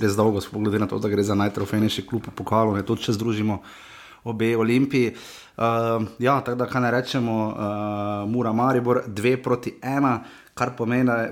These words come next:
pomeni, da je situacija na lestvici, ki se tokrat prvič, mislim, da spomladi ni nič spremenila, Olimpija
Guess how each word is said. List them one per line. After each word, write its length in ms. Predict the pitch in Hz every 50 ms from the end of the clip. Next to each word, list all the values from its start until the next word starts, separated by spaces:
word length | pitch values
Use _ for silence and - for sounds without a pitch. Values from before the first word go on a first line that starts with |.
| - - -
pomeni, 320 | 120 110 120 127 127 123
da 80 | 120 117
je 120 | 110 113 -
situacija 440 | - - 110 113 123 123 - 135 120
na 120 | 113 113
lestvici, 480 | 117 127 147 143 - 139 123 - - 120
ki 140 | - - 110
se 140 | - 120
tokrat 340 | - 135 131 139 127 120 -
prvič, 300 | - 147 135 120 - -
mislim, 260 | 131 123 - 139 127 117
da 140 | 113 110 110
spomladi 380 | - - 120 113 117 123 123 120
ni 120 | 120 120
nič 220 | 123 131 131 127
spremenila, 540 | - - 113 107 110 110 123 131 135 131 120 113 - - -
Olimpija 600 | 113 110 120 131 131 131 - 131 113 107 107 95